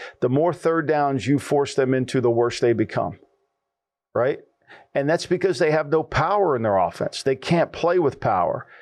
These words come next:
Everything is directed around trying to make sure the quarterback gets rid of the ball quickly and they don't have to, and they don't come off the ball. They p-,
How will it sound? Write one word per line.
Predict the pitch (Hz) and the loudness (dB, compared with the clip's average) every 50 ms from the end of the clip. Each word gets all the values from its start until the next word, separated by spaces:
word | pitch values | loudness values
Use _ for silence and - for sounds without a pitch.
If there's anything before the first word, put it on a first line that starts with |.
| - - _ _ _ | -20 -20 _ _ _
Everything | 135 160 165 175 196 202 190 - 180 165 165 160 | -2 -2 0 0 0 -2 0 -2 0 2 2 2
is | 147 139 131 - - - | 2 2 0 -4 -6 -2
directed | - 143 131 123 131 143 156 - _ 156 143 | 0 0 2 2 0 0 -2 -2 _ 0 0
around | 135 127 123 127 131 131 131 127 127 123 120 | 2 2 2 2 2 2 2 2 0 0 -2
trying | - - - 147 143 143 139 139 135 | -4 -2 -2 0 0 2 0 0 0
to | 127 | 0
make | 123 120 131 127 117 | 0 0 0 -2 -2
sure | - - 151 143 120 | -2 0 0 2 2
the | 120 | 0
quarterback | - - 170 165 165 147 143 - | 0 0 0 0 2 0 0 0
gets | - 117 - - | 0 -2 0 2
rid | 139 135 | 2 2
of | 131 | 2
the | 123 | 2
ball | 127 123 117 | 2 0 0
quickly | - - 196 202 - 196 202 208 196 196 - - - - - _ _ | 0 0 -2 -2 0 0 0 0 0 -4 -10 -16 -18 -18 -20 _ _
and | 147 151 147 | -2 0 2
they | 147 147 | 2 2
don't | 151 151 139 143 | 2 2 0 0
have | 151 143 - | -2 -2 0
to, | - 143 | 0 2
and | 139 | 2
they | 143 | 2
don't | 143 143 135 | 2 0 -2
come | - 147 143 | -2 -2 0
off | 131 131 127 - | 0 0 0 -2
the | - 120 | -2 0
ball. | 120 123 117 | 0 0 2
They | 107 131 135 | 2 2 0
p-, | 135 - - | 0 -2 -8